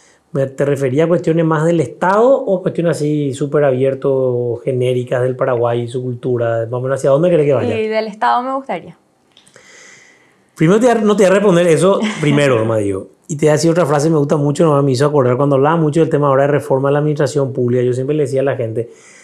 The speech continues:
Speaker 1: "La mejor forma de no cambiar nada es querer cambiarlo todo".
Speaker 2: Ujú.
Speaker 1: Pero cuando querés cambiar todo, al final no cambias nada.
Speaker 2: Ujú.
Speaker 1: Eh, ya te empezás a decir, "No, tenemos que ver todo, tenemos que ver todo".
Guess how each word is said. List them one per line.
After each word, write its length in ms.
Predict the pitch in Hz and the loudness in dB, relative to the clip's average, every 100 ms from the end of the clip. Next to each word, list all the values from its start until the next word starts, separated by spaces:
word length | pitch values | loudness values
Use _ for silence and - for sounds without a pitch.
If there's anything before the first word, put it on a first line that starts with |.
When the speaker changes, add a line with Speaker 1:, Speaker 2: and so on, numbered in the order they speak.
| - - _ | -20 -20 _
Speaker 1:
"La 140 | 180 | 0
mejor 380 | 170 131 180 214 | 0 2 2 2
forma 640 | - - 170 165 135 104 - _ _ _ _ _ _ _ _ _ _ _ | 2 2 4 4 0 -4 -10 _ _ _ _ _ _ _ _ _ _ _
de 140 | 160 143 | -2 2
no 180 | 160 | 2
cambiar 420 | 175 - 147 160 147 | 0 0 2 2 2
nada 560 | 131 139 170 262 277 - _ | 0 2 2 0 -6 -14 _
es 140 | 139 | -4
querer 260 | 156 143 139 | 0 0 0
cambiarlo 500 | 147 131 127 135 131 | -2 0 0 -2 -4
todo". 360 | 135 95 92 - _ | -6 -6 -8 -14 _
Speaker 2:
Ujú. 240 | 214 185 196 _ _ _ _ _ _ _ _ _ _ | -20 -20 -20 _ _ _ _ _ _ _ _ _ _
Speaker 1:
Pero 100 | - | -6
cuando 240 | 151 156 165 | -2 0 2
querés 220 | 160 185 | 2 2
cambiar 320 | 208 196 202 | 4 4 4
todo, 380 | - 214 233 220 | 4 4 4 2
al 60 | 151 | 0
final 160 | 151 | 2
no 80 | 160 | 2
cambias 240 | 151 131 | 2 0
nada. 340 | 120 107 87 - _ _ _ | 0 -2 -4 -12 _ _ _
Speaker 2:
Ujú. 80 | 196 170 190 _ _ _ _ _ _ _ _ | -16 -14 -18 _ _ _ _ _ _ _ _
Speaker 1:
Eh, 160 | - 127 | -4 -2
ya 120 | 131 | -2
te 120 | 131 135 | 0 -2
empezás 280 | 127 120 | -2 -2
a 40 | 139 | -2
decir, 180 | 123 127 | -2 -4
"No, 220 | 131 120 | -4 -4
tenemos 260 | 120 123 | -6 -6
que 100 | 131 | -4
ver 200 | 113 117 | -2 -4
todo, 300 | 113 117 107 | -4 -6 -4
tenemos 280 | 104 120 127 | -6 -8 -6
que 80 | 123 | -4
ver 220 | 110 113 | -4 -6
todo". 260 | 113 120 | -10 -14